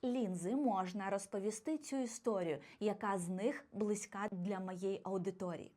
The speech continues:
Використовую аналогії чи приклади з інших сфер.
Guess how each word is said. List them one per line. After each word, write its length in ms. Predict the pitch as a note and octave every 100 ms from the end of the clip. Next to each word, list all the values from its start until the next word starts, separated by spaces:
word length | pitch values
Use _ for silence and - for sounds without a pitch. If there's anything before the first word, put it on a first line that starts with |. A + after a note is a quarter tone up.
| -
Використовую 880 | G3+ G#3+ A3 G3+ - A3+ G#3 G3 F#3
аналогії 720 | G3+ G3 F3 E3 G3+ A#3 G#3
чи 200 | F3+ -
приклади 640 | A3 G3+ F#3 A3+ B3 F#3 F3+
з 120 | F3+
інших 360 | F#3 E3 - E3
сфер. 400 | - E3+ -